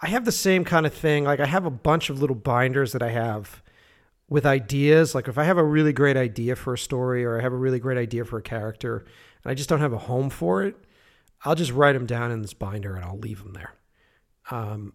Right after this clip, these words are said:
and that's kinda how twelve Cam came about, 'cause years before my head injury, I had heard about the actual site, the drill site, the hole, the twelve kilometers, the scientists, the well to hell story. And when I had heard that story initially, I'm like,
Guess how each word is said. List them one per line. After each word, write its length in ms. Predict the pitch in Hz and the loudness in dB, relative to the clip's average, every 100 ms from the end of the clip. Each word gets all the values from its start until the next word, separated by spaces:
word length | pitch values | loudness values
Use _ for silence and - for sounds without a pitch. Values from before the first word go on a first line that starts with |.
| _ - | _ -8
and 120 | 139 | -2
that's 140 | 170 | 0
kinda 220 | - 208 | 2 4
how 80 | 170 | 4
twelve 320 | 156 175 151 | 4 2 2
Cam 260 | - 156 165 | 4 2 2
came 160 | 147 117 | -2 -6
about, 320 | 107 101 104 | -6 -8 -8
'cause 200 | 127 110 - | -10 -10 -6
years 320 | 139 220 233 | 2 2 2
before 280 | 185 - 170 | 0 6 6
my 160 | 139 | 6
head 180 | 120 165 | 6 8
injury, 360 | 196 139 131 123 | 8 6 2 2
I 60 | |
had 100 | 123 117 | 0 0
heard 160 | 143 165 | 2 4
about 360 | 147 127 117 113 | 2 0 0 -4
the 160 | 110 | -8
actual 480 | 117 120 - 139 120 | -2 -2 -2 -4 -4
site, 480 | - - 107 110 - - - _ - | -6 -4 -4 -4 -8 -20 -20 _ -10
the 80 | 117 | -6
drill 300 | 120 139 135 | 0 2 2
site, 420 | - 123 117 - | 0 -2 -2 -8
the 80 | - | -4
hole, 480 | 135 127 123 123 | 2 4 2 0
the 80 | 117 | -4
twelve 280 | - 127 120 | -4 -2 -2
kilometers, 540 | - 120 117 120 117 | -2 -2 -4 -6 -8
the 80 | - | -10
scientists, 840 | - 113 117 113 131 110 - - - - - - _ - | -8 -4 -4 -4 -6 -8 -10 -14 -18 -20 -20 -20 _ -6
the 80 | |
well 260 | 107 117 117 | 0 2 2
to 120 | 110 | 0
hell 260 | 104 151 170 | 0 2 2
story. 500 | - 117 101 95 - _ _ _ _ _ - | 0 -6 -6 -10 -14 _ _ _ _ _ -6
And 460 | 143 131 131 127 - - - | -2 -2 -4 -8 -20 -20 -6
when 120 | 143 | 2
I 80 | 147 | 2
had 140 | 143 127 | 2 0
heard 280 | 123 180 | 4 4
that 140 | 160 143 | 6 2
story 280 | - 156 131 | 2 2 4
initially, 460 | 156 214 143 127 | 2 0 -2 -2
I'm 180 | 117 120 | -2 -4
like, 300 | 113 110 | -6 -8